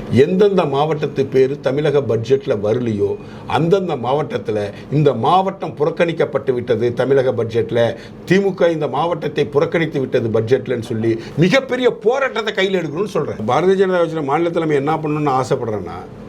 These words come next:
அடுத்த ஒரு ரெண்டு வாரத்துல வந்து தமிழக பட்ஜெட் ரிலீஸ் ஆயிடும்.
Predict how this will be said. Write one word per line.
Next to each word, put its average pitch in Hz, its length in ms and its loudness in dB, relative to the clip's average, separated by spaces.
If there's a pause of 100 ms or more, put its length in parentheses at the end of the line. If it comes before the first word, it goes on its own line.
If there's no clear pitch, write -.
(520)
அடுத்த 170 420 6
ஒரு 156 180 2
ரெண்டு 143 220 4
வாரத்துல 156 300 0
வந்து 160 220 0
தமிழக 151 360 2
பட்ஜெட் 131 320 2
ரிலீஸ் 113 300 -4
ஆயிடும். 92 340 -8